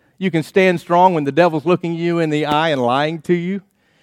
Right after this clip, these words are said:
You can stand strong when the devil's looking at you and accusing you of things that God has already forgiven you of. You can look Satan in the eye. You can stand firm when he throws your past sins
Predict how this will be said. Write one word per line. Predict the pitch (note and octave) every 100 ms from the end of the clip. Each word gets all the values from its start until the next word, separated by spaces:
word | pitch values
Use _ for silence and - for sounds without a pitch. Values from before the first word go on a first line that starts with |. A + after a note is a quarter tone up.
| _
You | G3
can | G3 E3+
stand | - F#3+ F#3+
strong | - F#3 F#3+ F#3+
when | F3 D#3+
the |
devil's | D#3 F#3 E3 D#3+
looking | F#3+ F#3 E3+
at | D3+
you | D#3 F#3
and | D#3
accusing | C#3+ - G3 D#3 E3+
you | D#3+ F3+
of | C#3+
things | - F3 F3
that | C#3+
God | B2 D3+ E3
has | C#3+ C#3+
already | D#3+ D3+
forgiven | C3+ B2+ B2 D3 F3+
you | G3 F#3+
of. | G3 A3 - _ _ _ _ _ _ - D#3
You | E3 G#3
can | A3 F#3 - _
look | E3+ G3+ -
Satan | - G#3+ G3
in | G3
the | F#3+
eye. | F3+ F#3+ F3+
You | F#3
can | E3
stand | - G#3 F#3+ F3+ -
firm | F3+ F#3+ D3+ - _ _ _ _ _ _ _ _ _ _ _ _ _ _ _ _ _ _ -
when | E3+
he | D#3+
throws | F#3+ F#3 D#3
your | D3
past | D#3 D#3 D#3+ -
sins | E3 F3 E3 -